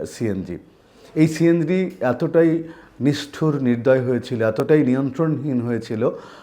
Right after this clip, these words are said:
আমরা দেখেছিলাম এই সিএনজির ভাড়া গেল সরকারের আমলে, আহ, তারা চেষ্টা করেছিলেন যে মিটারে চলবেন এবং সেই আইনটি কিন্তু এখন পর্যন্ত বহাল ছিল। কিন্তু, আহ, আমার দেখা মতে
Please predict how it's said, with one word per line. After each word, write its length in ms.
আমরা 240
দেখেছিলাম 580
এই 120
সিএনজির 480
ভাড়া 600
গেল 240
সরকারের 400
আমলে, 480
আহ, 220
তারা 220
চেষ্টা 320
করেছিলেন 640
যে 260
মিটারে 400
চলবেন 500
এবং 340
সেই 420
আইনটি 380
কিন্তু 300
এখন 300
পর্যন্ত 380
বহাল 500
ছিল। 300
কিন্তু, 340
আহ, 220
আমার 560
দেখা 600
মতে 300